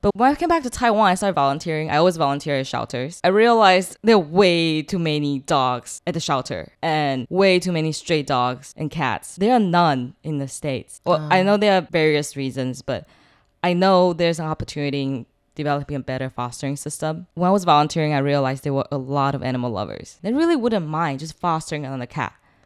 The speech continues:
Speaker 1: or another dog. There was just not a simple way to do it.
Speaker 2: Which means it's like just to take care of it for a period of time,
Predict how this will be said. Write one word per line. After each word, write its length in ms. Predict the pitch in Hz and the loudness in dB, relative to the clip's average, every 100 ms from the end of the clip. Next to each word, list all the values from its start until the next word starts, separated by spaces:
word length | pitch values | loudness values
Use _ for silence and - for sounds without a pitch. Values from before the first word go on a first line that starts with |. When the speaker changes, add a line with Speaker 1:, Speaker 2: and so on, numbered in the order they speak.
| - | -2
Speaker 1:
or 140 | 208 | 2
another 220 | 214 156 | 2 0
dog. 380 | 143 143 95 - _ _ _ | 0 -2 -2 -6 _ _ _
There 100 | 185 220 | 0 0
was 140 | 185 | 0
just 260 | 175 156 175 | -4 -10 -4
not 220 | 170 - | -4 -4
a 40 | |
simple 340 | 156 160 156 143 | -8 -8 -6 -4
way 140 | 147 | -4
to 100 | 170 | -6
do 180 | 147 95 | -10 -10
it. 160 | 65 - _ _ | -12 -14 _ _
Speaker 2:
Which 200 | - 254 | -4 -2
means 360 | 226 220 214 202 | -2 -2 -2 -2
it's 200 | 170 165 | -4 -4
like 440 | 160 160 147 - _ _ | -2 -2 -4 -14 _ _
just 200 | 180 - | -4 -2
to 100 | 175 | -6
take 240 | - 208 - | -4 -4 -2
care 240 | 208 208 | 2 2
of 120 | 165 | 4
it 140 | 151 - | 2 0
for 180 | - | -6
a 60 | - | -6
period 540 | - - - 302 214 127 | -8 -8 -2 0 0 -2
of 100 | - | -10
time, 400 | - 82 - | -12 -12 -14